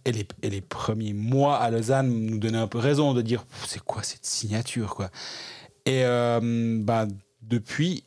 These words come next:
euh, il fait une saison à dix-huit points la saison dernière, quatre buts, quatorze passes. C'est pas extraordinaire, mais il est pas là pour ça non plus.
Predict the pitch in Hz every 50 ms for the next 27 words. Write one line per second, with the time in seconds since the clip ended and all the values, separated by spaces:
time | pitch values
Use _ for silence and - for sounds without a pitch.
0 | _ _ - 110 110 110 110 110 113 - - 117 107 - - 117 113 113 110 104
1 | 104 104 107 110 113 117 120 123 - 127 120 117 - 113 113 113 110 120 113 117
2 | 113 107 - - 120 107 107 113 - - 107 - 117 110 - - - 110 117 117
3 | - - - - - - - - - - - _ - - - - 117 117 - -
4 | - - 135 127 135 135 143 143 139 139 135 131 127 123 117 120 113 - - 135
5 | 135 131 127 127 127 - - - 127 120 123 127 131 135 131 - 113 117